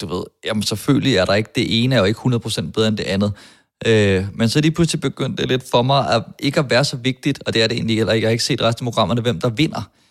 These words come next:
Men hvor jeg synes, rejsen er ret interessant, at man ligesom bare ser udfordringerne ved begge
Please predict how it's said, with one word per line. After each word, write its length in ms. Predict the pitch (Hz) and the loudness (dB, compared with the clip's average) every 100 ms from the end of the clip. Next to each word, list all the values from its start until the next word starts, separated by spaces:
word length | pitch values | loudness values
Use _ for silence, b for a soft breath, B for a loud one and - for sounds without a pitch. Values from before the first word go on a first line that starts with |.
| _ _ _ - | _ _ _ -2
Men 120 | 120 | 0
hvor 180 | 120 110 | 4 2
jeg 100 | 113 | 2
synes, 300 | - 113 - | 0 -4 -2
rejsen 360 | 120 127 156 160 | 2 2 2 0
er 80 | 107 | 0
ret 180 | 101 | -2
interessant, 480 | 101 101 104 - - - b b _ | -2 -4 -4 -4 -6 -10 b b _
at 100 | 110 | 0
man 120 | 107 | 2
ligesom 240 | 104 110 110 | 2 2 2
bare 160 | 104 | 2
ser 160 | 110 120 | 2 0
udfordringerne 840 | 117 127 - 131 - 113 101 98 | 2 0 2 0 0 0 0 0
ved 80 | 101 | -2
begge 420 | - 131 143 147 | 0 0 2 -2